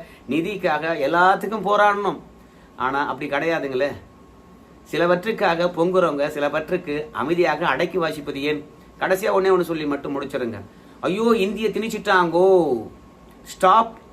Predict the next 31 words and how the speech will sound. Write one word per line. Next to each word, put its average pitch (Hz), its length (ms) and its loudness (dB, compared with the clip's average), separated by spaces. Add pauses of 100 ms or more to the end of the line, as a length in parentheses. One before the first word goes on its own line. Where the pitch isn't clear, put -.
(120)
இந்தி 233 520 0
இம்போசிஷன்" 214 640 0
என்று 185 320 2
ஹேஷ்டேக்கை 175 600 0
முதல்வர் 190 360 -2
போட்டாரு. 185 380 2 (320)
கொஞ்ச 233 240 2
நாள் 240 200 0
ட்ரெண்டிங் 240 320 -2
அடிச்சது. 160 440 -4 (720)
அதுக்கப்புறம் 208 1040 2
அது 170 220 -2
இல்லவே 285 320 -2
இல்லாம 240 220 0
போச்சு 185 280 -2
இணையதளத்துல. 190 720 -2
திமுக 254 260 -6
காரங்க 196 260 0
அதை 202 100 0
அப்படியே 190 340 0
கைவிட்டாங்க. 185 540 -4
என்னையா 254 360 -4
கைவிட்டாங்க 226 580 -2
அப்படின்னு 180 140 0
தேடி 233 220 -4
பார்க்கின்ற 185 360 0
பொழுதுதான் 180 680 0 (720)
பி 226 180 -2
ஜே 247 160 -2
பிக்கு 233 180 -2
எதிராக 190 800 0